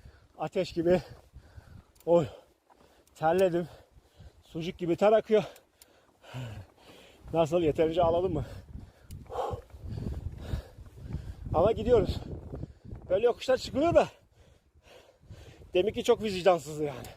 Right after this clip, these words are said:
Onlara ben vicdansız yokuş diyorum. Çünkü çıkılmıyor. Heh. Benim arka ruble on bir otuz dört.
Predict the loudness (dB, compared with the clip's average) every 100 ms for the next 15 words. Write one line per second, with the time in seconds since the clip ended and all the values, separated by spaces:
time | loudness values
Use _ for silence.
0 | _ -20 -20 -20 -20 -10 -2 4 4 4
1 | 0 2 2 2 -2 -2 -2 -8 -10 -10
2 | -18 -20 -18 -18 -16 -10 -8 -4 0 4
3 | 6 6 4 -6 -16 -16 -16 -14 -12 -12
4 | -12 -12 -10 -2 0 2 0 -2 -2 -2
5 | -2 -4 -6 -6 -8 -10 -12 -12 -12 -12
6 | -12 -12 -14 -12 -12 -10 -4 2 4 4
7 | 0 -12 -14 -10 -10 -8 -10 -8 0 0
8 | 4 4 4 6 4 4 -6 -20 _ -20
9 | -20 -20 _ -10 0 0 2 6 6 4
10 | 4 4 4 -2